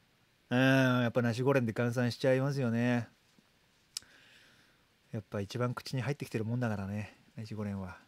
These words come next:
Streamnya malam banget. Yes, karena jam delapan, jam tujuh itu golden time ya. Prime time ya. terlalu banyak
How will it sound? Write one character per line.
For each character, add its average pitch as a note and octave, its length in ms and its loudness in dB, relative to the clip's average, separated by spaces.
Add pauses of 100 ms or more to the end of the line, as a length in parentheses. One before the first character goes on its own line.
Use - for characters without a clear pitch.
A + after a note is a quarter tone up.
(1500)
Streamnya C#3+ 320 0
malam C#3+ 280 2
banget. C3+ 260 2 (400)
Yes, - 540 0
karena D3 400 0
jam B2+ 200 2
delapan, B2+ 360 0
jam B2+ 180 0
tujuh A#2+ 320 -4
itu C#3+ 380 0 (120)
golden C3+ 500 6
time A#2 360 -4
ya. G#2 140 -6 (1500)
Prime D#3 340 8
time C3+ 380 0
ya. - 240 -8 (920)
terlalu C3 320 2
banyak B2+ 480 2